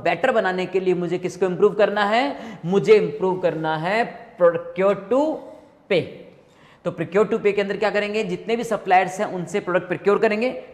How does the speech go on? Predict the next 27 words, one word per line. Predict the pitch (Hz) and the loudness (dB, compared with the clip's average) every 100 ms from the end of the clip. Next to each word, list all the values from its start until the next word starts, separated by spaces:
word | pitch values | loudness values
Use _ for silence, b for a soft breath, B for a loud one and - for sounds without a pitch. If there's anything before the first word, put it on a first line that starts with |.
| - | 0
purchase | 160 - 226 226 | 0 4 4 6
करेंगे, | 233 226 233 254 B 196 - | 2 2 0 -2 B -6 0
और | 180 | 2
purchase | 190 165 226 226 | 2 4 4 4
करने | 208 185 185 | 2 -2 -4
के | 180 | 2
बाद | 180 185 - | 2 2 -2
एक | 170 | -4
जगह | 151 180 175 | -2 0 2
लाके | 165 185 | 2 0
collect | 160 165 175 | -2 -2 -2
कर | 185 | -2
लेंगे। | 180 196 | -2 -4
Time | 190 175 160 | -2 -2 -2
पे | 202 | -4
procurement | 190 180 185 180 196 196 | -4 0 2 2 2 2
होगा, | 185 214 - B B - | 2 0 -4 B B -4
time | 160 160 | -2 0
पे | 180 214 | 2 2
stock | 202 196 | 0 -4
supplier | 185 180 175 165 | -4 2 2 2
से | 196 | -2
purchase | 180 165 202 - | -4 0 0 0
करूँगा | 185 190 196 | -2 -2 -2
तो | - 175 | 0 0
ही | 202 | 0
मेरा | 185 180 | 0 0